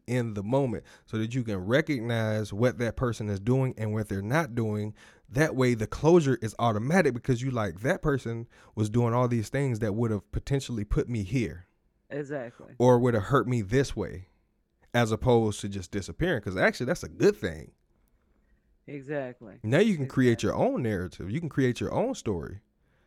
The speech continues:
Speaker 2: Exactly.
Speaker 1: Um, it may not necessarily be the truth, but at the end of the day, they might not even tell you the truth.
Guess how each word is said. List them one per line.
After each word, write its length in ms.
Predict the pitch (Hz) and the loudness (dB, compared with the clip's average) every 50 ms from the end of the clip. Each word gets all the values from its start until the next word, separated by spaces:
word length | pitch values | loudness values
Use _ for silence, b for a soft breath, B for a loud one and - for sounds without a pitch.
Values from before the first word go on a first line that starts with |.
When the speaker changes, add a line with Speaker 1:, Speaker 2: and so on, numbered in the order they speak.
| _ | _
Speaker 2:
Exactly. 680 | - 127 131 127 135 139 120 117 117 - 104 107 107 107 | -18 -18 -16 -14 -14 -14 -14 -8 -4 0 0 2 2 0
Speaker 1:
Um, 220 | 101 92 80 - _ _ | 0 -2 -6 -10 _ _
it 120 | 107 110 | -2 0
may 160 | 110 120 131 | 4 4 4
not 180 | 139 139 123 120 | 4 4 4 4
necessarily 460 | 127 127 123 - - 135 120 110 104 | 4 2 2 4 4 4 4 4 2
be 240 | 98 104 117 120 117 | 2 2 2 2 2
the 120 | 101 90 | 2 0
truth, 320 | 85 - - 202 247 220 - | -2 0 0 2 2 2 2
but 280 | 127 127 123 110 - _ _ - _ _ _ - - _ | 4 4 4 4 2 _ _ -20 _ _ _ -20 -2 _
at 100 | 123 120 | 0 2
the 80 | 123 120 | 2 2
end 120 | 139 147 151 | 2 4 4
of 100 | 139 123 | 4 2
the 60 | 117 | 2
day, 380 | 120 139 175 185 156 143 151 _ b b b b b b - | 2 4 4 4 4 2 0 _ b b b b b b 6
they 120 | 120 156 | 6 8
might 180 | 220 208 165 147 | 8 10 8 8
not 120 | 139 143 151 | 8 6 6
even 220 | 156 160 175 175 | 6 4 4 4
tell 180 | - 220 233 311 | 4 6 6 6
you 100 | 277 202 | 4 2
the 100 | 117 - | 2 -2
truth. 340 | - - 78 - - - | -2 -4 -6 -6 -8 -16